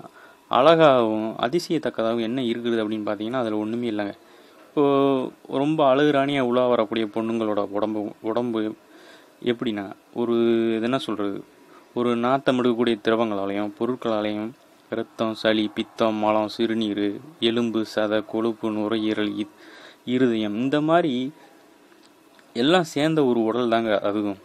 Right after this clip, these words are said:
சிறுநீர் உண்டாகக்கூடிய ரெண்டு உறுப்புகளை ஒன்றிணைக்கும் போது உண்டாகக்கூடிய இன்பம் தாங்க அந்த உடலுறவு இன்பம். இதை பார்த்தீங்கன்னா, ஆ, ஒரு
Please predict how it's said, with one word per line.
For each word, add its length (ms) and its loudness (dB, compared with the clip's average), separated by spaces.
சிறுநீர் 440 2
உண்டாகக்கூடிய 640 4
ரெண்டு 300 4
உறுப்புகளை 420 0
ஒன்றிணைக்கும் 600 0
போது 120 0
உண்டாகக்கூடிய 520 0
இன்பம் 300 -2
தாங்க 180 -2
அந்த 140 -2
உடலுறவு 400 -2
இன்பம். 340 -6
இதை 280 2
பார்த்தீங்கன்னா, 480 0
ஆ, 80 -2
ஒரு 280 4